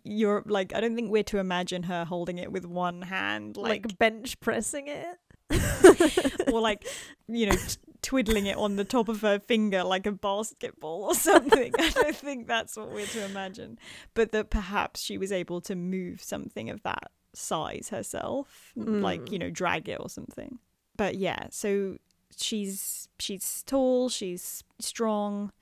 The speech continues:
Speaker 1: and her face is like she's not considered, you know, I was, I, everyone's, I think everyone's got beauty to someone
Speaker 2: Mm.
Speaker 1: and in some way, but, like, the locals were surprised that she had all this male attention because they didn't
Speaker 2: Mm.
Speaker 1: consider her to be very feminine or very,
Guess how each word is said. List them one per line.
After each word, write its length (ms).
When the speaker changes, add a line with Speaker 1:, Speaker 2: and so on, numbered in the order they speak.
Speaker 1:
and 180
her 220
face 500
is 220
like 240
she's 220
not 180
considered, 760
you 100
know, 180
I 80
was, 180
I, 200
everyone's, 640
I 140
think 260
everyone's 400
got 180
beauty 600
to 100
someone 540
Speaker 2:
Mm. 80
Speaker 1:
and 400
in 180
some 220
way, 280
but, 220
like, 260
the 100
locals 460
were 80
surprised 640
that 140
she 140
had 160
all 80
this 220
male 240
attention 600
because 240
they 120
didn't 180
Speaker 2:
Mm. 100
Speaker 1:
consider 280
her 120
to 100
be 120
very 200
feminine 540
or 80
very, 460